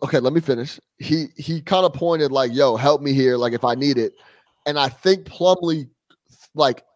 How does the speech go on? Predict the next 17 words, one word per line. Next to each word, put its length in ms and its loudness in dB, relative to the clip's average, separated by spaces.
interpreted 680 -2
that 220 2
as 200 -2
a 80 -8
switch. 600 -2
So, 220 0
like, 360 2
when 260 -2
A 200 4
D 200 -4
went 260 0
up 200 2
over 220 2
the 120 -2
top 360 -2
behind 320 -4
LeBron, 500 -4